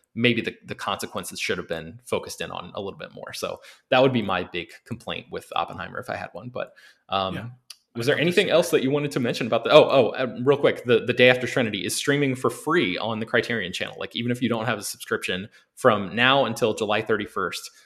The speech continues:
Speaker 1: uh, you can watch that movie for free. And, and there's a, we wrote about it on Slash Film, and there's a link in that post. So,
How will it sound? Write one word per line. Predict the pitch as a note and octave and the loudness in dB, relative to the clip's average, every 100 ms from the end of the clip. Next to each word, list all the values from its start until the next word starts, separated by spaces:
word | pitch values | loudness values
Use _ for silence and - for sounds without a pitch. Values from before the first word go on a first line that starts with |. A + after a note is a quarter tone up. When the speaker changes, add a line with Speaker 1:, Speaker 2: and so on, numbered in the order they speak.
| _ _ | _ _
Speaker 1:
uh, | G2 F2+ | -2 -2
you | G#2+ | -2
can | G#2 G2 | -4 0
watch | A2 A2 | 0 0
that | G2 | -6
movie | G#2+ F2+ | -6 -12
for | - G#2 | -12 -12
free. | - G2+ E2 | -8 -8 -8
And, | F#2 F2+ - | -10 -12 -12
and | F#2+ | -12
there's | F#2 F#2+ F#2 | -10 -8 -8
a, | F#2+ - | -8 -10
we | A2 G2+ | -10 -4
wrote | G2+ F2+ | -2 -2
about | F2 | -4
it | - | -4
on | G2 | -8
Slash | - F2 - | -6 -6 -8
Film, | F2+ | -14
and | E2+ | -16
there's | F#2 | -18
a | F#2 | -14
link | E2+ D#2+ _ | -14 -14 _
in | - E2+ | -20 -12
that | D#2+ - _ _ | -10 -12 _ _
post. | - - - | -10 -10 -10
So, | - G#2+ F#2+ | -6 -4 -4